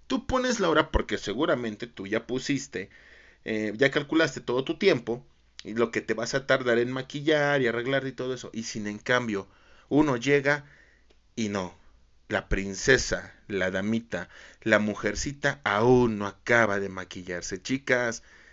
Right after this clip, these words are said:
neta, es bien pinche fastidioso estar esperándolas porque se están maquillando. Así que, ojo con eso, ojo con eso. Otra cosa que también nosotros los hombres, no es que no nos,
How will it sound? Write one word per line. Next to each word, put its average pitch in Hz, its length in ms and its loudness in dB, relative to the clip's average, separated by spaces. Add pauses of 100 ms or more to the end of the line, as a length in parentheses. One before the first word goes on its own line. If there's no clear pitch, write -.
(120)
neta, 120 560 -2
es 117 220 -4
bien 117 320 -4 (120)
pinche 131 440 0
fastidioso 117 640 -2
estar 117 320 -2
esperándolas 156 1040 4 (520)
porque 135 540 0
se - 160 -10
están 113 400 -6
maquillando. 87 800 -12 (240)
Así 117 260 -8
que, 120 300 -2 (200)
ojo 156 300 6
con 147 160 4
eso, 127 360 2
ojo 156 220 0
con 101 140 -6
eso. - 240 -10 (640)
Otra 226 220 0
cosa - 220 -4
que - 80 -6
también 139 220 -4
nosotros 156 420 -6
los 107 240 -8
hombres, 95 420 -6 (1600)
no 196 160 2
es 269 140 0
que 349 120 8
no 226 220 2
nos, 208 560 -4